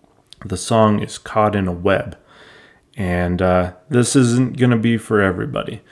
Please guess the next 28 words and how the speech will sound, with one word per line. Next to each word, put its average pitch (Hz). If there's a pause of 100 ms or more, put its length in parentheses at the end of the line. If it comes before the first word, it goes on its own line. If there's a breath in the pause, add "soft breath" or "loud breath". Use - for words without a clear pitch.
(160 soft breath)
So -
I'm 90
just 120
warning 117
you 117
now. 107 (300 loud breath)
The 95
song 113
is, 95
uh, 98
like, 101 (480)
over 113
five 101
minutes 92
long. 90 (680 soft breath)
For -
them, 113 (100)
that's 110
kind 147
of 135
a 123
short 123
song. 101 (440 soft breath)
For 95 (160)
a 101
lot 101
of 104
people, 127